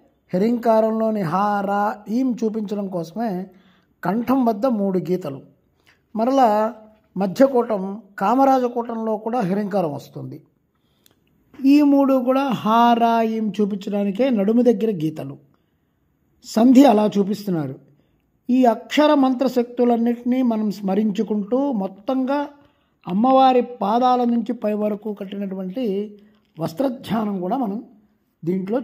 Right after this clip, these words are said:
చేసుకోవాలి. పరదేవత నడుము భాగం పైనున్నటువంటి మూడు మడతలు మనం దీంట్లో వర్ణించుకుంటున్నప్పుడు పట్టబంధం అంటే వడ్డాణం,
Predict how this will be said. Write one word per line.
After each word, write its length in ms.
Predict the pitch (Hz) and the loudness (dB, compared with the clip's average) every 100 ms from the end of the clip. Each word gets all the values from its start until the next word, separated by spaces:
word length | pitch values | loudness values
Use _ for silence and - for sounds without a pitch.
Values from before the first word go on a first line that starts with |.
| 196 | -4
చేసుకోవాలి. 600 | 165 - 165 143 131 - _ _ _ _ _ _ - | -6 -4 -4 -4 -8 -12 _ _ _ _ _ _ 0
పరదేవత 580 | 214 254 294 285 269 269 214 208 220 226 - _ _ _ - | 4 6 6 6 4 2 0 2 0 -2 -10 _ _ _ -4
నడుము 460 | 190 185 247 277 240 | 0 4 4 4 0
భాగం 460 | 175 185 220 233 208 - | 0 2 2 0 -2 -2
పైనున్నటువంటి 680 | 202 262 254 240 214 214 190 | 0 2 2 0 -2 -2 0
మూడు 400 | 180 185 220 233 | 0 0 2 2
మడతలు 800 | 214 208 233 226 190 185 208 - - _ _ _ _ _ _ _ _ _ - | 2 -2 0 0 2 0 -2 -8 -20 _ _ _ _ _ _ _ _ _ -4
మనం 280 | 214 220 202 | 2 4 6
దీంట్లో 640 | 214 208 233 208 202 220 - - _ _ _ _ _ _ _ _ _ _ _ _ - | 4 4 4 4 2 -2 -8 -20 _ _ _ _ _ _ _ _ _ _ _ _ -4
వర్ణించుకుంటున్నప్పుడు 1200 | 185 185 240 226 208 196 202 190 240 339 262 170 - - _ _ _ _ _ _ - | 2 6 6 4 0 0 0 0 0 2 2 0 -6 -20 _ _ _ _ _ _ 0
పట్టబంధం 560 | 220 - 277 262 240 220 | 0 4 4 6 4 2
అంటే 440 | 208 202 247 202 | 0 0 0 0
వడ్డాణం, 560 | 208 147 160 196 170 | -2 -6 0 0 0